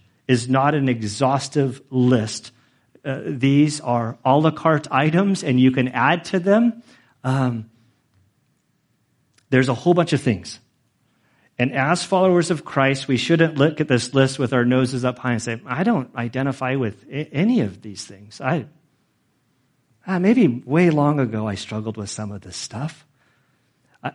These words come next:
this isn't what he's going for with us. Paul is writing to the Christian. He wants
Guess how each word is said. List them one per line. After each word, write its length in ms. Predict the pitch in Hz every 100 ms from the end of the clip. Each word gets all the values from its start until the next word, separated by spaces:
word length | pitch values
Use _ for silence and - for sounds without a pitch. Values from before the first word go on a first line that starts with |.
| -
this 560 | 175 143 143 131 208 220
isn't 320 | 208 208 165
what 140 | 143 131
he's 380 | 143 139 117
going 400 | - 139 143 151
for 340 | 143 - 110 110
with 300 | 120 117 -
us. 420 | 147 107 - - - _ _ _ _ _ _ _ -
Paul 320 | - 175 190
is 300 | 151 131 - _ _ _
writing 600 | 127 117 135 147 180 190
to 160 | - 175
the 160 | 156
Christian. 720 | 147 - 156 147 - 120 98 _ _ _ _ _ _ _ _ _ _ _ _ _ _ _ _ _ _ _
He 360 | _ - 175 214
wants 440 | 190 185 160 -